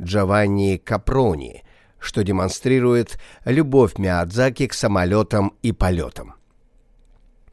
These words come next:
Изначальный штат сформировался как из старых коллег Миядзаки,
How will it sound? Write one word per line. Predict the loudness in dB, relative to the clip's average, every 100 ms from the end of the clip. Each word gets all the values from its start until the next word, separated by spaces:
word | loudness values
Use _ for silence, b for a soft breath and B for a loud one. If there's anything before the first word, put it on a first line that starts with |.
| -20 b b _
Изначальный | -2 2 4 4 6 6 6 4
штат | 2 2 2 2 -2
сформировался | -6 -4 -2 0 2 2 4 4 2 -2
как | 0 0 -2 -4
из | -2 -2
старых | -2 0 2 2 -2
коллег | -2 2 2 0 -4 -6
Миядзаки, | -2 0 0 -2 -4 -6 -14